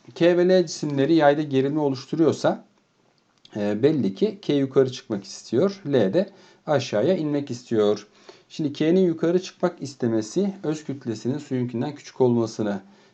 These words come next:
e, bize, olduğunu bize söylüyor. Yani D K küçüktür D sıvı. L içinde de tam tersi, e, L'nin öz kütlesinin sıvıdan büyük olduğunu söylemiş oluyor bunun aşağı doğru inmek istemesi. Şimdi buna göre,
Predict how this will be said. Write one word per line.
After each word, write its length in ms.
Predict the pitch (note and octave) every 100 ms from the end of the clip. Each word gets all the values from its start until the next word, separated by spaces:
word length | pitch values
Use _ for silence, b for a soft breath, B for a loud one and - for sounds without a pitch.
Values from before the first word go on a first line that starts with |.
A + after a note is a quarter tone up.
| -
e, 240 | G#2 F#2+ F#2+
bize, 220 | G2+ G#2+ A#2+ - -
olduğunu 440 | G#2+ G#2+ A2+ A#2+
bize 180 | A2 F#2
söylüyor. 460 | - F2+ F2+ C3+
Yani 360 | C3+ A#2+ G2+ F#2+
D 220 | A2 G#2
K 300 | - B2 E3+ - _
küçüktür 680 | B2 B2 B2 - C#3 D#3+ -
D 300 | B2 A2+ G#2
sıvı. 380 | - G2 C#3+ A#3 - B B B B -
L 60 | C#3+
içinde 580 | G3 F#3 - C3 C3+
de 120 | G3+ G3
tam 240 | D#3+ D#3+
tersi, 460 | - F#3+ - - F3+
e, 220 | - B2+ A#2 A2 A#2+
L'nin 320 | C3 B2+ G#2 G2+
öz 220 | C3+ B2+
kütlesinin 420 | - - F#2+ A2
sıvıdan 480 | - C3 A2 D3 C#3
büyük 260 | B2+ B2
olduğunu 480 | G#2+ G#2 G2+ B2+ E3+ -
söylemiş 500 | - - G#2+ A2+ -
oluyor 240 | B2 A2 G#2+
bunun 140 | A2
aşağı 400 | G2+ - A#2 A2+
doğru 140 | G#2
inmek 340 | A#2+ G#2 C#3 C#3
istemesi. 580 | A#2+ - G2+ G2 G2 - b b b b b b b _
Şimdi 380 | - G3+ D3 B2
buna 180 | F#3 G3+
göre, 360 | E3+ C3 -